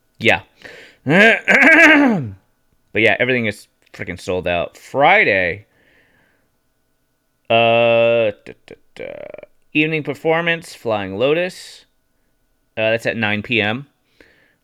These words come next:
Uh, eight fifteen, evening performance, Sarah Sherman. Seven thirty,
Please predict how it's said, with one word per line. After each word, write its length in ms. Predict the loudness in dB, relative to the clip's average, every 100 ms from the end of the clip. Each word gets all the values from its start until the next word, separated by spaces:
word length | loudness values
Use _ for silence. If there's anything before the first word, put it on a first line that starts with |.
| -2
Uh, 220 | 2 2 2
eight 140 | -2
fifteen, 440 | -2 -6 -4 -4 -2
evening 320 | -4 -4 -8
performance, 460 | -8 -8 -8 -8
Sarah 280 | -6 -4 -2
Sherman. 720 | -4 -8 -6 -4 -6 -8 -18 -20
Seven 340 | -8 -6 -6
thirty, 580 | -4 -2 -2 -2 -4 -6